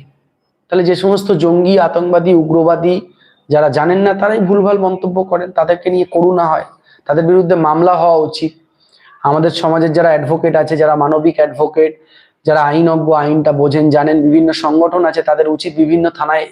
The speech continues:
এই সমস্ত জঙ্গি কুলাঙ্গারদের বিরুদ্ধে এফআইআর করা। একজন লিখছেন দীপক, আহ, দীপক, আহ, না, দীপ লিখছেন, "সারা ভারতবর্ষে বিজেপি আছে, কোথাও কোনো অসুবিধা নেই।"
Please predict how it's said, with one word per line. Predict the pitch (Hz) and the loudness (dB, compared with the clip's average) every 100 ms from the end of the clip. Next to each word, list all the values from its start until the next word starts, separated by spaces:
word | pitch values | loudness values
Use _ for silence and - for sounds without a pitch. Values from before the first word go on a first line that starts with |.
| - | -8
এই | 156 | -6
সমস্ত | 156 165 156 - 160 | -6 -6 -8 -6 -2
জঙ্গি | 143 147 151 156 | 0 2 0 0
কুলাঙ্গারদের | 147 147 147 147 156 143 | -2 0 -2 -2 -2 -2
বিরুদ্ধে | 143 143 139 | -4 0 0
এফআইআর | 135 151 151 | 0 0 0
করা। | 139 120 117 - _ - - - - _ _ _ _ _ _ - _ _ _ _ _ _ _ _ _ _ _ _ _ - | -2 -6 -6 -12 _ -20 -20 -20 -20 _ _ _ _ _ _ -20 _ _ _ _ _ _ _ _ _ _ _ _ _ -2
একজন | 156 180 | 0 2
লিখছেন | 190 190 190 208 208 196 151 | 2 0 0 0 2 0 0
দীপক, | 135 165 170 180 180 - - | 2 0 2 0 -2 -10 -4
আহ, | 160 156 151 139 | 0 2 2 2
দীপক, | 160 165 156 - - - | 0 2 0 -2 -12 -4
আহ, | 147 139 135 160 | 0 2 2 2
না, | 147 | 2
দীপ | 123 165 170 170 - - _ _ - | 2 2 0 -2 -14 -20 _ _ -4
লিখছেন, | 143 143 170 | -4 -2 -4
"সারা | 151 151 | 0 0
ভারতবর্ষে | 147 165 170 190 190 | 0 0 0 -2 -2
বিজেপি | 165 165 170 175 185 | 0 2 2 2 2
আছে, | 165 190 | 2 -2
কোথাও | 190 175 185 | -4 -2 -2
কোনো | 180 180 | 0 0
অসুবিধা | 151 135 151 151 143 | 0 -2 0 2 2
নেই।" | 131 120 | 0 -4